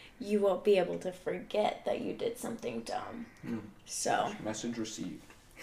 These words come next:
Speaker 1: <laughs> Yes, m-, message given and message received. Um,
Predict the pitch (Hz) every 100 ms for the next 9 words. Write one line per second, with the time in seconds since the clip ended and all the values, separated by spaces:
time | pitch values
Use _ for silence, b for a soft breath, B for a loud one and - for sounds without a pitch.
0 | - 131 131 160 214 196 - - - 214
1 | - 233 220 202 - 202 - 214 208 220
2 | 190 180 175 175 185 - 185 - - 151
3 | - - - B B B B B B B
4 | B B B B 202 190 190 185 185